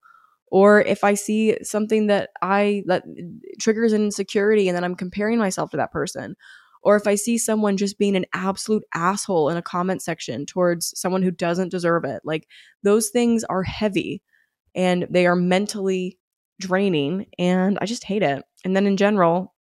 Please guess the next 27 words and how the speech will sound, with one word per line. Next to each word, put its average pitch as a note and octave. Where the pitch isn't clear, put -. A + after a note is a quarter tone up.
I D#3+
do F#3+
think F#3+
short F3+
form F3
content E3
is E3
kinda F3
out F3
and E3+
long D#3+
form E3+
content F3
is F3+
in. E3+
So D#3+
along F#3+
that F#3
note, F3
being G#3+
in B3
front A#3+
of A3
multiple F#3+
screens E3+
at D#3+
once D#3